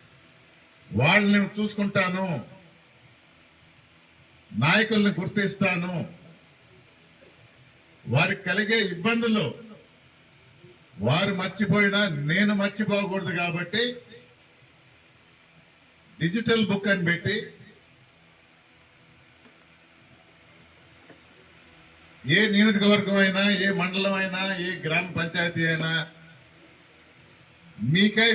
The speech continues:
మీరే మీకు జరిగిన అన్యాయాన్ని, అది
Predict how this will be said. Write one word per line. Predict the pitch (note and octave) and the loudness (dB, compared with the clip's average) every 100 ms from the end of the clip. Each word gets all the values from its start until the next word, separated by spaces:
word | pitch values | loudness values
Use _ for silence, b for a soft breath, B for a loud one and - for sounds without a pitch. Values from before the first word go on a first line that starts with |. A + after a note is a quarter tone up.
| G#3+ | 6
మీరే | G#3 G#3+ C3+ - - - - - _ - - - _ - _ - _ _ A2+ | 6 4 0 -4 -14 -20 -20 -20 _ -20 -20 -20 _ -20 _ -20 _ _ -6
మీకు | E3 E3+ D#3 | -4 -4 -4
జరిగిన | F3 G3+ G#3 F#3+ C#3 - - - - _ - | -2 0 0 0 -4 -12 -20 -20 -20 _ -6
అన్యాయాన్ని, | C3 F#3+ G3 G3 F#3+ F#3 G3+ - - - - - _ _ _ - - - _ _ _ _ - D#3 | 0 4 6 4 4 2 0 -2 -14 -20 -20 -20 _ _ _ -20 -20 -20 _ _ _ _ -4 0
అది | F#3 | 2